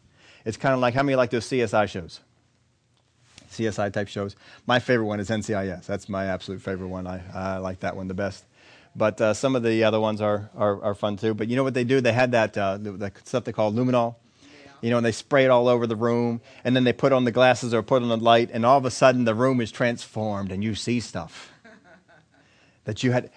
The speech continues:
because you got a different light in there. You got that purple light or whatever it is. They shine that purple light, and all of a sudden they can see where all the blood is. They don't know what kind of blood it is. They just know it's blood. All right, somebody was killed here, or something was killed here, or some,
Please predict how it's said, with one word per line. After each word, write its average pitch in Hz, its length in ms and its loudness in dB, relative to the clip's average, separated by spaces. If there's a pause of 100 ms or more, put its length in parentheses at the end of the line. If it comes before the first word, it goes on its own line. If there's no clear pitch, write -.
(120)
because 135 520 0
you 110 40 -4
got 120 120 2
a 113 40 0
different 117 380 -6
light 117 560 -2 (380)
in 120 160 0
there. 98 200 -2 (180)
You 127 100 0
got 120 180 2
that 110 220 2
purple 135 400 -2
light 127 220 2
or 123 60 2
whatever 117 280 0
it 120 80 -2
is. 104 280 -4
They 101 120 -2
shine 123 260 -2
that 113 140 2
purple 123 260 0
light, 117 80 4
and 117 80 0
all 123 60 2
of 120 60 -4
a - 20 -10
sudden 120 180 -4
they 110 80 -2
can 110 80 -4
see 113 160 -4
where 101 140 0
all 110 80 2
the 117 80 -2
blood 95 240 -4
is. - 100 -18
They 107 100 -4
don't 117 140 2
know 120 80 4
what 127 140 0
kind 208 180 -2
of 147 80 0
blood 123 160 0
it 113 80 -2
is. 113 140 0
They 107 100 -2
just 104 180 -6
know 107 160 -4
it's 104 120 -10
blood. 95 240 -12 (1040)
All 110 160 4
right, 104 180 4
somebody 117 220 -2
was 110 180 -4
killed 123 300 0
here, 117 260 2
or 98 60 0
something 117 300 -4
was 113 120 -2
killed 117 280 0
here, 113 380 2
or 95 60 -6
some, 110 220 -4